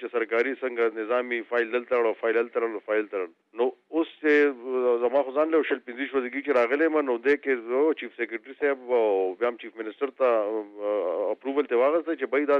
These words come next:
زموږ حق دی د دې صوبې. نو دا ټول پراپرټیز دولس چې دي دا به موږ واخلو.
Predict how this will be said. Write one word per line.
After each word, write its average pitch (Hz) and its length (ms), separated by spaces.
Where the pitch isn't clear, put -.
زموږ 120 280
حق - 200
دی 180 100
د 107 120
دې 127 160
صوبې. 107 300
نو 104 140
دا 135 80
ټول 139 200
پراپرټیز 135 480
دولس 127 320
چې - 140
دي 127 100
دا 135 140
به 120 100
موږ 113 240
واخلو. 147 320